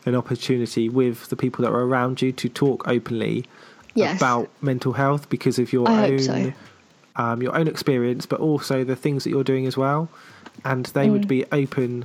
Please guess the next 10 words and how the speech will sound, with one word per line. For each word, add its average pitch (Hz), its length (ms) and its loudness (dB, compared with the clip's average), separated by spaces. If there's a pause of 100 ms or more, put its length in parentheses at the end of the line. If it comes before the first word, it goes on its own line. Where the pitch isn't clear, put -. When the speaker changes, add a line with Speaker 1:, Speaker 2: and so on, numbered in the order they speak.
(140)
Speaker 1:
to 143 80 -4
talking 151 420 0
about 110 200 -6
that 110 220 -6
in 135 120 -6
the 127 80 -6
same 135 420 -4
way 123 300 -2
that, 120 220 -4 (1600)
oh, 104 320 -2